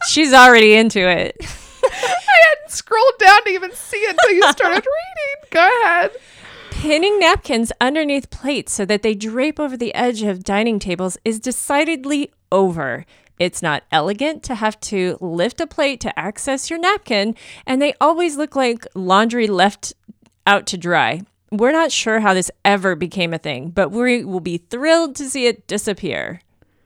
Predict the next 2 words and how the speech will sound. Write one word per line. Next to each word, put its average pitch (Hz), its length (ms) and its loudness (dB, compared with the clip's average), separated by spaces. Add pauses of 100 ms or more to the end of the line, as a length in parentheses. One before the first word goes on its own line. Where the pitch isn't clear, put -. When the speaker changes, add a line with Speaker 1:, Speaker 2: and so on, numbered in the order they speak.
(1800)
Speaker 2:
Have - 180 -20
you 453 160 -4